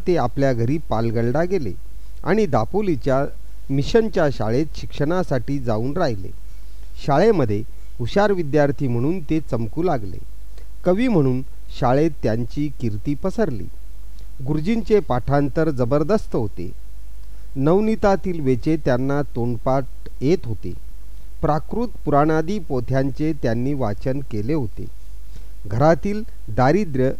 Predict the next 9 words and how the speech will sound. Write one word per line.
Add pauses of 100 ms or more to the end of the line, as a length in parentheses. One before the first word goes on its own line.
(160)
दिवसेंदिवस
वाढतच
होते. (720)
गुरुजींच्या (120)
थोरल्या
भावाने
नोकरी
धरली
होती